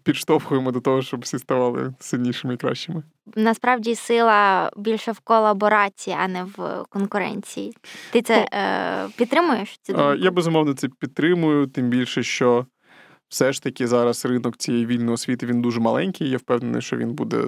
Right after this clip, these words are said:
Speaker 1: значно більшим через деякий час.
Speaker 2: Мгм.
Speaker 1: Тому, а, скоріше, там, якщо ми всі разом зможемо популяризувати ці формати, популяризувати додаткові, там, маршрути, м, навчальні,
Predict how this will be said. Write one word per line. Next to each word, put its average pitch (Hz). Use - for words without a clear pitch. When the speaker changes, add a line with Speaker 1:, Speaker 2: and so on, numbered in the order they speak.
Speaker 1:
значно 120
більшим 117
через 127
деякий 117
час. -
Speaker 2:
Мгм. 226
Speaker 1:
Тому, 117
а, 113
скоріше, 113
там, 117
якщо 113
ми 113
всі 113
разом 113
зможемо 113
популяризувати 123
ці 117
формати, 117
популяризувати 117
додаткові, 123
там, -
маршрути, 120
м, -
навчальні, 117